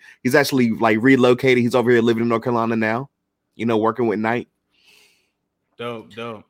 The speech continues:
Speaker 1: Um, he dropped an album in twenty eighteen, twenty nineteen. It was one of them or whatever,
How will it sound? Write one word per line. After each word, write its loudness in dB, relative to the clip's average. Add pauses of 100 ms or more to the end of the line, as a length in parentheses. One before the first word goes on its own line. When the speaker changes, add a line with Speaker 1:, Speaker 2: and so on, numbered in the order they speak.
(220)
Speaker 1:
Um, 2
he 2
dropped 2
an 2
album 2
in 0
twenty -2
eighteen, -2
twenty 0
nineteen. -2
It -2
was 2
one 0
of 0
them -6
or -2
whatever, -6